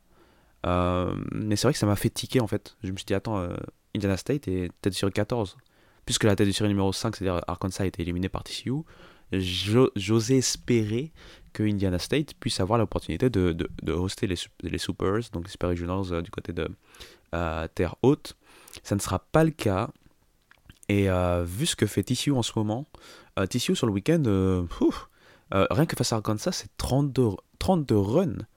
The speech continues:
Trente-deux runs face à Arkansas. En global, on est quasiment à quarante runs. Euh, on est à quarante runs, ouais,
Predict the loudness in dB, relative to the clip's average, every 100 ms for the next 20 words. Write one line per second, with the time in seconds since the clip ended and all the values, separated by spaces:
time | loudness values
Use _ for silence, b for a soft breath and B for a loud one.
0 | b b b -2 0 2 4 2 2 -2
1 | -4 -6 -8 -4 -4 -4 b b b b
2 | 0 4 4 4 2 0 0 0 0 -2
3 | 0 0 0 -2 b b b -6 -4 -2
4 | -2 -4 -6 -8 -8 -8 -10 -12 -12 -12
5 | -14 -14 -14 -16 -12 -6 0 0 0 -4
6 | -6 -4 -2 -4